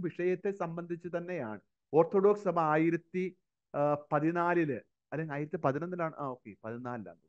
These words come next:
ആയിരത്തി പതിനാലിൽ രണ്ടായിട്ട് സഭ പിളരുവാനായിട്ട്, കോൺസ്റ്റാന്റിനോപ്പിൾ കേന്ദ്രമാക്കിയിട്ട് ഓർത്തഡോക്സ് സഭ വിഭജിക്കാനായിട്ടുള്ള ഒരു കാരണം എന്ന് പറയുന്നത് ഈ ഒരു താത്വികമായിട്ടുള്ള അല്ലെങ്കിൽ ദൈവശാസ്ത്രപരമായ വിഷയത്തിന്റെ അടിസ്ഥാനത്തിലാണ്.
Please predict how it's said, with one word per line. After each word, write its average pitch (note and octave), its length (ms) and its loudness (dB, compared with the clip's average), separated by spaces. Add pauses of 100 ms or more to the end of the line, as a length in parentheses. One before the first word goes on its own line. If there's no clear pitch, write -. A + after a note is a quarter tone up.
(220)
ആയിരത്തി D3+ 480 -4
പതിനാലിൽ E3 580 8
രണ്ടായിട്ട് E3 680 4 (500)
സഭ D3+ 180 8 (300)
പിളരുവാനായിട്ട്, D#3+ 1120 6 (380)
കോൺസ്റ്റാന്റിനോപ്പിൾ E3 640 2
കേന്ദ്രമാക്കിയിട്ട് D3+ 880 0 (280)
ഓർത്തഡോക്സ് F3 600 2
സഭ D3+ 160 -2
വിഭജിക്കാനായിട്ടുള്ള D3 1080 -2 (160)
ഒരു D#3+ 160 4 (100)
കാരണം D3 440 2
എന്ന് D3+ 140 -4
പറയുന്നത് C#3 520 2 (440)
ഈ E3+ 120 2
ഒരു F#3 200 10 (160)
താത്വികമായിട്ടുള്ള D#3 1080 2
അല്ലെങ്കിൽ C#3+ 360 2
ദൈവശാസ്ത്രപരമായ D3+ 1080 -2
വിഷയത്തിന്റെ D#3+ 640 -2
അടിസ്ഥാനത്തിലാണ്. C#3 680 -4